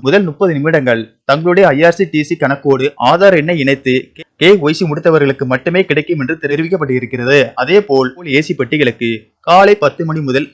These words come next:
பத்து முப்பது மணி வரையிலும், ஸ்லீப்பர் பெட்டிகளுக்கு கா-, காலை பதினொன்று முதல் பதினொன்று முப்பது மணி வரையிலும் முகவர்கள் டிக்கெட் முன்பதிவு செய்ய முடியாது.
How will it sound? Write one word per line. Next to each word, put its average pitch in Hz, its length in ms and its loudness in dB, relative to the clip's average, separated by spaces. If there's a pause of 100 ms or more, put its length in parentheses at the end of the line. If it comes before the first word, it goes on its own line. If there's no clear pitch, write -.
பத்து 135 200 -4
முப்பது 165 260 -2
மணி 143 220 -2
வரையிலும், 123 340 0 (380)
ஸ்லீப்பர் 220 420 0
பெட்டிகளுக்கு 143 480 0 (140)
கா-, 156 200 -4
காலை 170 240 4
பதினொன்று 156 480 -2
முதல் 135 220 0 (140)
பதினொன்று 170 400 0
முப்பது 151 260 -4
மணி 135 200 -2
வரையிலும் 127 440 0 (120)
முகவர்கள் 175 520 2 (100)
டிக்கெட் 233 400 -2
முன்பதிவு 196 480 -2
செய்ய 165 180 -4
முடியாது. 135 520 -4